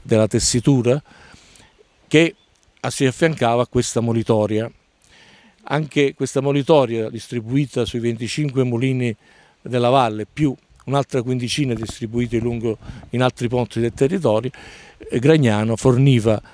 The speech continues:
una buona parte della farina per i forni della città di Napoli nel momento in cui, stiamo parlando del Cinquecento e del Seicento,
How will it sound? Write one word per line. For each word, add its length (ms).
una 260
buona 280
parte 720
della 280
farina 580
per 160
i 60
forni 400
della 220
città 280
di 120
Napoli 420
nel 100
momento 380
in 100
cui, 320
stiamo 240
parlando 420
del 100
Cinquecento 600
e 20
del 100
Seicento, 720